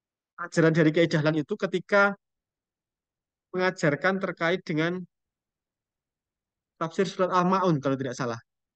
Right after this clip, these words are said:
Nah, itu juga disampaikan berkali-kali dengan maksud apa? Anak tidak sekedar tahu, tidak sekedar paham, tetapi bagaimana mereka benar-benar bisa melakukan apa yang mereka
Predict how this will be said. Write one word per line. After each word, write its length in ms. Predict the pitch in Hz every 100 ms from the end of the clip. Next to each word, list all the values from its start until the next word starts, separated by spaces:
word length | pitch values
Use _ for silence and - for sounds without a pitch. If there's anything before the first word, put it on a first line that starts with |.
| -
Nah, 100 | 139
itu 160 | 143 247
juga 300 | 202 170 - - _ _ _ _ _ _
disampaikan 640 | - 170 147 160 165 165 160
berkali-kali 920 | 160 151 156 165 160 135 131 202 240 _ _ _ _ _ _ -
dengan 240 | 160 165
maksud 320 | 170 156 269
apa? 480 | 185 233 214 202 202 _ _ _ _ _ _ -
Anak 320 | 180 208 247
tidak 320 | 240 202 160
sekedar 320 | 202 180 180 160
tahu, 340 | 247 226 202 -
tidak 240 | - 170 165
sekedar 260 | 190 180 170
paham, 320 | 240 202 185
tetapi 360 | 175 165 165 254
bagaimana 640 | 165 160 147 127 123 208
mereka 320 | 202 160 214
benar-benar 560 | - 160 151 156 156 196
bisa 280 | - 143 180 - _ -
melakukan 640 | 165 170 160 247 233 175 170
apa 240 | 135 165
yang 160 | 180 165
mereka 400 | 135 127 151